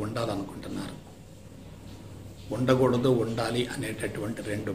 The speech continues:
భావాల మధ్య మనిషి నిరంతరం ఘర్షణ పడుతున్నాడు.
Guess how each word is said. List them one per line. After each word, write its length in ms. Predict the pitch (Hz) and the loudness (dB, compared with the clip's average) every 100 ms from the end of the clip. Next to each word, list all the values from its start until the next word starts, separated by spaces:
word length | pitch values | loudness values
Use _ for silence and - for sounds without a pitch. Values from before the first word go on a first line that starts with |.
| - | -6
భావాల 380 | - 113 123 117 | -4 2 4 4
మధ్య 320 | 113 104 110 110 98 - - - - - - - - - - | 0 -2 -2 -2 -4 -8 -14 -18 -20 -20 -18 -18 -18 -18 -8
మనిషి 320 | 110 120 - - | -4 -2 -2 0
నిరంతరం 480 | 107 117 120 117 110 | 0 0 -2 -2 0
ఘర్షణ 360 | 107 101 147 | 0 0 0
పడుతున్నాడు. 640 | - 98 95 - - - | -2 -4 -6 -6 -8 -8